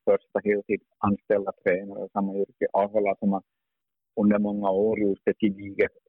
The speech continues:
fostrajobb i Helsingforsregionen, men som kanske är mest känd för våra lyssnare med att han var med och ledde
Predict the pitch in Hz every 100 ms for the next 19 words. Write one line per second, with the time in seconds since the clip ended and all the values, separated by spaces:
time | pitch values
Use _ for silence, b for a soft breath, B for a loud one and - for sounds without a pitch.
0 | - 107 107 - 110 101 101 98 107 101
1 | 107 101 107 104 - 104 202 202 101 98
2 | 98 101 95 101 117 101 101 107 - -
3 | 107 98 - 101 _ _ - 95 107 110
4 | 104 101 110 101 98 98 - 98 95 95
5 | 95 101 95 98